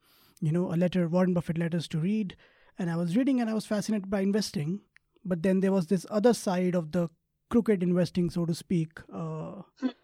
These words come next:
Speaker 1: um, you know, where, where I got introduced to David Einhorn and Bill Ackman and Jim Chanos.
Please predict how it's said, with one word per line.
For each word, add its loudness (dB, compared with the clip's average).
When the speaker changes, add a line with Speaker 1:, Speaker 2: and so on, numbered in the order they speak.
Speaker 1:
um, -6
you -2
know, 0
where, 0
where -2
I -2
got -2
introduced 0
to -4
David -4
Einhorn 2
and -4
Bill 0
Ackman 0
and 0
Jim -2
Chanos. 2